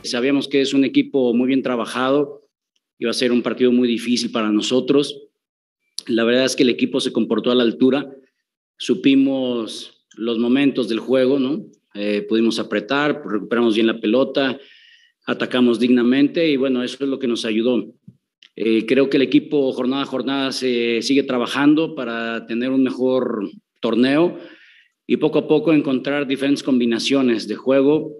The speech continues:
que nos den hacia el futuro, obviamente pensar en la liguilla y posteriormente en el campeonato. La verdad es que nosotros como institución nunca hemos hablado de esto, no lo vamos a hablar el día de hoy.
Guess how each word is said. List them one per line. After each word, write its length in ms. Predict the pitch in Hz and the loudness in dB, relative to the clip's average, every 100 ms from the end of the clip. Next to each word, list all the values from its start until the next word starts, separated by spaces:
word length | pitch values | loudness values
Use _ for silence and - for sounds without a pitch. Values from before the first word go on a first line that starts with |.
| - _ - | -20 _ -2
que 100 | 117 | 0
nos 160 | 113 | 2
den 560 | 123 131 131 127 117 101 | 2 4 4 4 2 -2
hacia 320 | 104 92 120 | -6 -6 -4
el 80 | 110 | -2
futuro, 840 | 117 - 139 143 131 120 107 95 87 _ _ _ | -4 0 2 2 0 -2 -4 -6 -12 _ _ _
obviamente 500 | 101 117 123 131 143 | -6 0 2 2 0
pensar 300 | 139 107 120 | -2 -2 0
en 80 | 123 | 0
la 80 | 117 | 0
liguilla 460 | 123 139 147 165 - - - _ | 2 2 2 0 -8 -20 -20 _
y 60 | - | -6
posteriormente 580 | 120 117 127 120 123 135 | -4 0 2 4 4 2
en 100 | 120 | 0
el 120 | 104 | 0
campeonato. 600 | 107 101 104 104 - - _ _ _ 123 | -2 -2 -2 -2 -6 -12 _ _ _ -2
La 160 | 143 | 0
verdad 180 | 147 170 | 2 2
es 100 | 165 | 0
que 140 | - | 2
nosotros 800 | 147 127 151 151 147 139 131 120 | 2 2 0 0 2 2 2 0
como 160 | - 123 | -2 -2
institución 480 | 120 127 117 131 147 | 0 -2 -2 2 4
nunca 180 | 143 147 | 4 0
hemos 200 | 139 131 | -2 -2
hablado 340 | 131 131 131 | -4 -2 -2
de 100 | 139 | -2
esto, 420 | 143 - 160 - - | -2 -2 -4 -4 -12
no 340 | 107 113 127 | -6 -2 0
lo 320 | 127 123 110 110 | 2 2 2 0
vamos 300 | 120 117 117 | 0 -2 -2
a 40 | |
hablar 220 | 110 120 | -2 0
el 80 | 117 | 0
día 160 | 113 117 | 2 4
de 100 | 127 | 4
hoy. 280 | 165 160 | 4 2